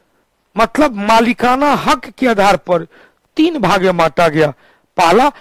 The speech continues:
खालसा भूमि, दूसरा इक्ता भूमि और तीसरा, तीसरा मफरूज भूमि। खालसा भूमि था सरकारी भूमि,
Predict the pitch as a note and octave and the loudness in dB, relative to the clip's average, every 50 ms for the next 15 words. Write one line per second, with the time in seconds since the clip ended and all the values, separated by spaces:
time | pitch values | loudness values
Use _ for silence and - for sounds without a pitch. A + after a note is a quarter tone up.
0 | - _ _ - - E3 F3 E3+ D#3+ - - B3 C4 A3+ G#3 G#3 C4 C4+ D4 D#4+ | -20 _ _ -6 -2 0 2 2 2 0 0 -2 0 0 -2 -4 -4 -2 -2 -4
1 | F4+ - _ _ _ _ _ _ _ _ _ F3+ A#3 A3+ - - B3+ C4 C4+ C4+ | -4 -6 _ _ _ _ _ _ _ _ _ -12 -10 -10 -6 -2 0 0 0 0
2 | - _ _ _ _ - G3 - - _ - A#3 A#3+ B3 G3+ B3+ C4 C#4 C#4+ D#4+ | -4 _ _ _ _ -10 -10 -10 -8 _ -2 0 0 0 0 -2 -4 -4 -4 -6
3 | E4+ _ _ _ _ _ _ _ _ - A3 A#3 A#3+ A3+ G3+ _ - D#4 D#4+ - | -8 _ _ _ _ _ _ _ _ -2 -2 0 0 -2 -4 _ 0 2 2 2
4 | - C4+ A3+ G#3 F#3 E3+ - - _ _ _ _ _ _ - D#3+ - _ _ _ | 2 0 2 2 0 0 -4 -14 _ _ _ _ _ _ -18 -18 -18 _ _ _
5 | _ _ _ _ - - D4 C#4 - - A3+ G3+ F3 D3 - _ _ _ - - | _ _ _ _ -4 0 0 0 0 2 2 2 2 0 -4 _ _ _ -18 -14
6 | F3+ F3+ G3 A3 B3+ D#4 D4+ - - - A3+ B3 B3+ D#4+ E4+ E4+ C4 G3+ A3+ E3 | -12 -8 -4 -2 0 -2 -2 -2 -4 -2 -2 0 2 2 2 2 2 0 -2 -4
7 | E3 G3+ F#3 E3+ D#3 D3 _ _ _ _ _ _ _ _ _ _ _ _ _ _ | -4 -6 -8 -8 -12 -14 _ _ _ _ _ _ _ _ _ _ _ _ _ _
8 | _ _ _ _ - - D4 D4 D4 - - - E4+ E4+ E4+ D4 C#4 D4+ D#4+ E4+ | _ _ _ _ -2 0 2 2 0 0 0 0 2 2 2 2 0 0 0 -2
9 | E4 - - D4+ E4 E4+ F4+ - _ _ _ _ _ - - - C4+ A#3+ - - | -2 0 0 2 2 2 0 -4 _ _ _ _ _ -8 -2 -2 0 0 0 0
10 | A3+ G#3 F#3+ G#3 B3 G#3 A3+ C4+ C#4 C#4+ E4 G4+ | 0 0 0 0 0 -2 -2 -4 -4 -6 -8 -10